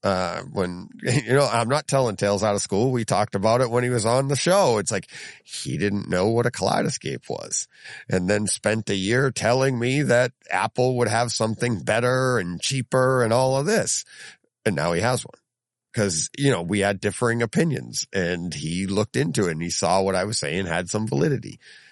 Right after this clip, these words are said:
Same with his, like, he didn't know what a Lumagen was when I was talking about that before I even had one, talking about video processors. Didn't know that.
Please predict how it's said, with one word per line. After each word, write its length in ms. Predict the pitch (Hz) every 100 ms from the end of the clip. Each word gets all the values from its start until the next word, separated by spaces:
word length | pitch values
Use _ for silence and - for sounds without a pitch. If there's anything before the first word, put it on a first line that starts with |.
| -
Same 380 | - 113 117
with 220 | 127 131 -
his, 440 | 143 139 113 -
like, 380 | 143 127 120 104
he 100 | 101
didn't 220 | 95 107
know 140 | 120 131
what 160 | 135
a 20 |
Lumagen 560 | 143 165 196 131 104 110
was 320 | 92 85 76
when 100 | 82
I 60 | 90
was 140 | 95
talking 360 | - 104 - 120
about 220 | 117 113
that 300 | 143 147 -
before 360 | 123 - 107 117
I 60 |
even 220 | 131 127 120
had 260 | 120 160
one, 240 | 107 85 80
talking 320 | 87 90 101
about 240 | 104 107
video 300 | 95 123 127
processors. 720 | 104 92 82 - 80 76 57
Didn't 260 | - 76 90
know 200 | 120 160
that. 160 | -